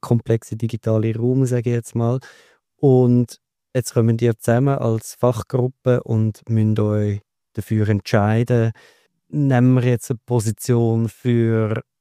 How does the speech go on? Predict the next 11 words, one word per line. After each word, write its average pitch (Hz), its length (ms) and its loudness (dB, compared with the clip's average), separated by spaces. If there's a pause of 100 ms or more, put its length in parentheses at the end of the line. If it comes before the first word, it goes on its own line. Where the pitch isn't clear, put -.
(160)
das - 180 -12
Recht 113 360 0
auf - 140 -8
Schutz - 440 -4
vom 165 180 -4
Kind 160 480 -4 (420)
oder 135 600 2 (320)
Recht 110 500 0
auf 110 340 -6
Information 107 1200 -2
und 101 220 -4